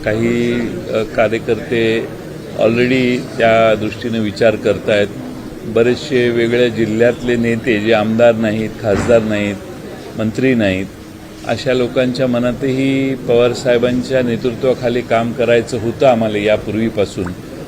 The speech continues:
मधल्या काळात असं झालं म्हणून अशाही फोन येत आहेत, काही इच्छा व्यक्त करतायत. आता आमचा पक्षाचा अजून काही निर्णय झालेला नाही किंवा पक्षात हा धोरणात्मक निर्णय राहील, त्यामुळे आम्ही याच्यावर आत्ता काही भाष्य करणार नाही.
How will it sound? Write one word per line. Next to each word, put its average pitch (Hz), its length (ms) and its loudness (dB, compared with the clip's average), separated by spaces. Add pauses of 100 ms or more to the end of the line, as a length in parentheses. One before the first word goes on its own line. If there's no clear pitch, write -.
(200)
मधल्या 110 320 0
काळात 117 260 4
असं 110 260 -8
झालं 107 400 2
म्हणून 117 340 -2
अशाही 135 760 0
फोन 120 320 -2
येत 113 220 -2
आहेत, 107 180 4 (140)
काही 110 180 2
इच्छा 107 260 -2
व्यक्त 107 300 0 (100)
करतायत. 92 400 0 (920)
आता 147 480 4 (160)
आमचा 123 340 0
पक्षाचा 143 680 2
अजून 139 240 0
काही 143 200 2
निर्णय 120 400 0
झालेला 107 380 2
नाही 92 160 0
किंवा 107 360 0
पक्षात 120 340 -2
हा 120 120 2
धोरणात्मक 113 600 0 (120)
निर्णय 110 300 -2
राहील, 82 480 -2 (460)
त्यामुळे 139 680 2 (200)
आम्ही 139 240 0
याच्यावर 143 400 4
आत्ता - 280 2
काही 135 260 0
भाष्य 120 400 -2
करणार 110 420 0
नाही. 90 260 -4